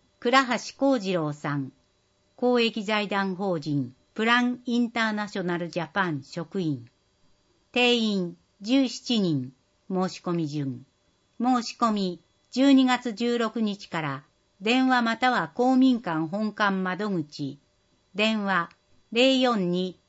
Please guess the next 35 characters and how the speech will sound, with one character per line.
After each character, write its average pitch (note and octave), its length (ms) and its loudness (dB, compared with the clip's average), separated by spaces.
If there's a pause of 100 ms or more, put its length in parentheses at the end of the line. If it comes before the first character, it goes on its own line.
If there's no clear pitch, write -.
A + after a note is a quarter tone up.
三 B3+ 320 0
八 B3+ 240 -2
三 F3 380 -2
の D#3+ 200 -4 (220)
一 A#3 320 0
一 B3+ 220 -4
八 F3+ 340 -6
四。 D#3+ 340 -2 (1300)
マ B3+ 160 6
マ D#3+ 280 2 (280)
ア G#3 160 2
ン A3+ 100 2
ド G#3+ 160 0
パ A#3+ 140 2
パ F#3 180 2
の E3 160 0
ト D#3 160 -6
リ G#3 140 -2
セ G3 220 -4
ツ。 D#3+ 340 -10 (500)
パ C#4 200 6
ー C#4 60 -2
ト A#3+ 140 0
ナ F#3+ 200 0
ー - 20 -2
の E3+ 160 -2
気 G3 140 -4
持 A3 180 0
ち A3+ 160 -4
を G3+ 120 0
知 G#3 180 -6
り G#3+ 140 0
合 F#3+ 200 2
お D#3 240 -2
う。 - 40 -16